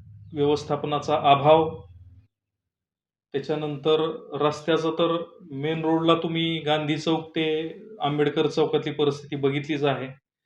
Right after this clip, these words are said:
प्रचंड प्रमाणात धुळीचं साम्राज्य आहे. अशीच परिस्थिती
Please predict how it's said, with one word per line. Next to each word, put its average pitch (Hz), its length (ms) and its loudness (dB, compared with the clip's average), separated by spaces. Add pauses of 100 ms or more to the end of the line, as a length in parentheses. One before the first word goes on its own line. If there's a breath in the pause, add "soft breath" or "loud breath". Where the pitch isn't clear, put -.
(300)
प्रचंड 156 400 -4
प्रमाणात 151 560 -2
धुळीचं 170 360 2
साम्राज्य 135 520 0
आहे. 95 240 -10 (1160)
अशीच 147 400 -2
परिस्थिती 185 880 0